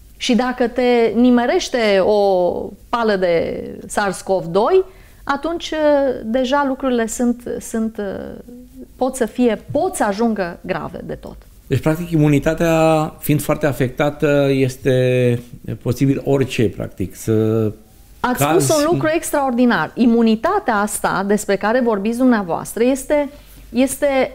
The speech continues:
Speaker 1: uh, ceva foarte complex. Este o, o combinație de sistem imun nativ, sistem imun adaptativ, dar fondul de care spun eu este inflamația. Deci, imunitatea noastră este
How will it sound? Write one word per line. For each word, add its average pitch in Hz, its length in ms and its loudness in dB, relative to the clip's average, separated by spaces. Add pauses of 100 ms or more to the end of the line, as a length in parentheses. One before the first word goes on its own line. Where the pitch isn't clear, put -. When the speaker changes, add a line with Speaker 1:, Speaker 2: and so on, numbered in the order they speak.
Speaker 1:
uh, 214 320 2 (1300)
ceva 285 300 -2
foarte 330 320 -4
complex. 185 580 -2
Este 240 240 0
o, 262 340 2
o 247 60 0
combinație 254 880 2
de 190 500 0
sistem 320 460 0
imun 247 460 4
nativ, 196 480 -2
sistem 277 440 0
imun 226 540 2
adaptativ, 196 800 -2
dar 220 500 2 (360)
fondul 311 560 0
de 202 100 2
care 196 260 0
spun 220 360 -2
eu 208 280 0
este 240 460 0
inflamația. 190 960 -4 (400)
Deci, 208 260 -4
imunitatea 226 680 2
noastră 277 320 -2
este 247 380 0